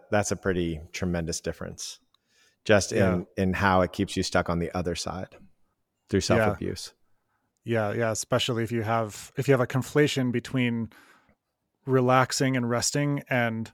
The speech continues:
Speaker 2: laziness or some kind of judgmental description of it, then
Speaker 1: Yeah.
Speaker 2: anytime your body wants to recover, you're gonna go into
Speaker 1: Yeah.
Speaker 2: self-attack and self-threat, which is just
Speaker 1: Right.
Speaker 2: gonna
Speaker 1: And
Speaker 2: stymie any attempts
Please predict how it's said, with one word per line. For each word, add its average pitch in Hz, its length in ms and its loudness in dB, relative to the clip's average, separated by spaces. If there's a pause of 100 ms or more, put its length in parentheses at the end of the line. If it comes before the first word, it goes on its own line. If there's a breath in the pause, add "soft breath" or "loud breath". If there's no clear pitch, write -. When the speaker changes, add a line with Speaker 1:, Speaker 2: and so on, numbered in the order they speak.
(100)
Speaker 2:
laziness 131 640 0
or 120 40 -2
some 117 460 -4
kind 117 160 -4
of 95 140 -10
judgmental 120 500 -2
description 120 480 -2
of 139 100 2
it, 151 140 2 (540 soft breath)
then 113 460 -2 (100)
Speaker 1:
Yeah. 92 160 4 (180)
Speaker 2:
anytime 151 460 4
your 131 80 2
body 131 260 4
wants 127 280 2
to 131 100 0
recover, 117 640 0 (720)
you're 131 180 -4
gonna 117 200 -2
go 117 160 2
into 113 140 -2
Speaker 1:
Yeah. - 20 -4
Speaker 2:
self-attack 113 640 0
and 117 80 -6
self-threat, 110 560 -4 (440)
which 113 220 -6
is 117 120 -6
just - 160 -4
Speaker 1:
Right. - 80 0
Speaker 2:
gonna 113 240 -2
Speaker 1:
And 90 160 -2 (440)
Speaker 2:
stymie 113 460 2
any 113 160 -2
attempts 113 560 -6